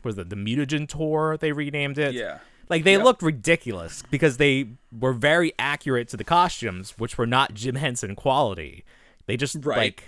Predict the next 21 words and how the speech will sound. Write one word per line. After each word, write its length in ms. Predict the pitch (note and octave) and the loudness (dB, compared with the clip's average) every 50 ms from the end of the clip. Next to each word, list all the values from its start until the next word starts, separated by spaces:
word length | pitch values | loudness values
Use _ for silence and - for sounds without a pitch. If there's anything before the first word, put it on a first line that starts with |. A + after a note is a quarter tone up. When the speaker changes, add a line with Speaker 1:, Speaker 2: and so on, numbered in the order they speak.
| - - | -20 -8
Speaker 1:
they 240 | D#3+ - D#3 E3 F#3 | 0 4 6 6 8
looked, 320 | F#3+ G3+ G#3+ G#3+ - - | 8 8 6 6 4 4
like, 220 | G#3 G3+ F#3 F#3 | 4 6 6 4
very, 580 | F#3+ G3 D#3+ D3+ D3 F#3 G3 A3+ A#3 A#3+ A#3+ A#3+ | 2 -4 -4 0 4 6 6 8 6 6 4 2
very 460 | G3+ F3+ D3+ D3+ F#3+ G3 G#3 G#3 A3 | -2 -4 0 2 4 6 6 6 4
poor. 420 | A3 - B3+ G#3 D#3+ C#3+ A#2 G2+ - | 4 6 6 6 8 6 4 4 2
<laughs> 60 | - - - - - - - - - - - - - - - - - C#4 - - | 2 2 4 2 2 -2 -4 -6 -10 -12 -14 -16 -16 -14 -14 -12 -12 -10 0 2
And 200 | D#3+ F3+ F3+ F3 | 4 4 4 4
these 280 | G#3+ A#3 A#3+ B3+ A3+ - | 2 2 2 0 0 2
turtles 560 | B3+ A#3+ A3+ A3 F#3 D#3+ D#3 D#3 D3 F#3 - | 4 4 4 6 4 4 4 4 2 -2 -4
look 220 | B2+ C#3 D#3 D3+ | -2 0 0 0
very 460 | C#3+ B2+ C#3 D#3 E3 E3+ E3 D3+ D#3 D3 D3 C3 A#2+ | 2 4 6 8 8 8 6 2 -2 -8 -14 -4 0
ridiculous. 640 | C#3 D3 C3 F3 E3+ - - A#2+ G2+ - - - | 0 2 4 4 2 2 0 -4 -4 -6 -8 -6
And 80 | - C3 | -4 -2
you 80 | C3 | -2
can 120 | C3 E3 D#3+ | -2 0 0
even 220 | E3 F3+ F3 D#3 | 0 0 -2 -4
see 260 | - - - F#3+ F#3 F#3 | -4 -4 -2 0 0 2
the, 220 | D#3+ D3 B2 A2+ - - - - _ - - | 4 4 4 2 -2 -8 -18 -20 _ -8 -4
the 100 | B2 A#2 | -2 0
slits 560 | - - - - - C3 C3 F3 - - - | 0 0 0 0 0 2 4 4 2 2 0